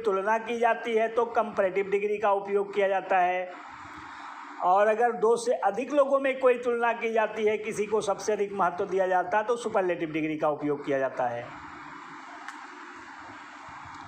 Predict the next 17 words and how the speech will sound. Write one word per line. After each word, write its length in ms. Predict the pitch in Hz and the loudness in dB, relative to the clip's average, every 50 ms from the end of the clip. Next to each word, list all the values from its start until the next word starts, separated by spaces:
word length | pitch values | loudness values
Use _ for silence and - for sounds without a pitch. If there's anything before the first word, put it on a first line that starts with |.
| - - 220 | -10 -6 -6
इस 160 | 214 - - - | -4 -2 2 4
तरह 160 | 233 254 254 | 4 4 4
से 180 | 254 - 254 | 4 4 4
आप, 220 | 262 254 254 - - - - - - - - - - - - - - - - - - - - - - - - - - - - - - - - - - - - - - - - - - - - - - - - - - - - - 180 | 4 4 4 2 -2 -10 -12 -14 -16 -16 -16 -16 -16 -16 -16 -16 -16 -16 -16 -16 -16 -16 -16 -16 -16 -16 -16 -16 -16 -16 -16 -16 -16 -16 -16 -16 -16 -14 -14 -16 -16 -16 -16 -16 -16 -16 -16 -16 -16 -16 -16 -16 -16 -14 -6 -2 0
एक 160 | 185 202 196 | 0 0 0
introduction 560 | 220 214 208 226 226 220 214 214 - 240 233 | -2 0 2 4 4 4 4 4 2 -2 0
में 120 | 233 240 233 | 2 2 2
आपको 280 | 233 226 233 - 233 | 2 2 2 2 2
बताया 440 | 220 196 170 208 202 214 220 214 170 - - - - - - - - - - - - - - - - - - | 2 4 4 4 6 6 6 6 4 2 -2 -8 -12 -14 -14 -16 -16 -16 -16 -16 -16 -16 -16 -16 -10 -6 -6
कि 80 | - 180 | -4 -2
degree 340 | 156 165 180 175 196 208 208 | 0 0 0 0 0 -2 0
क्या 220 | 208 208 190 185 | 2 2 2 4
है। 340 | 170 160 185 202 214 214 - - - - - - - - - - - - - - - - - - - - - - - - - - - - | 4 2 0 -2 -4 -6 -10 -12 -14 -16 -16 -18 -18 -18 -18 -18 -18 -18 -18 -18 -18 -18 -18 -18 -18 -18 -18 -18 -18 -18 -16 -10 -4 0
हाँ, 200 | 175 202 196 190 | 2 2 2 2
ये 220 | 196 202 240 254 | 0 0 0 2
जानिए 500 | 247 262 262 254 262 262 262 254 254 247 240 254 254 - - - - - - - - - - - - - - - - - - - - - - - - - - - - | 4 4 4 4 4 2 0 0 -2 -2 -4 -8 -10 -14 -16 -16 -16 -16 -16 -16 -16 -16 -16 -16 -16 -16 -16 -16 -16 -16 -16 -16 -16 -16 -16 -16 -16 -16 -16 -10 -6
कि 380 | 233 240 247 262 262 254 - | -4 -2 -2 -2 -4 -6 -8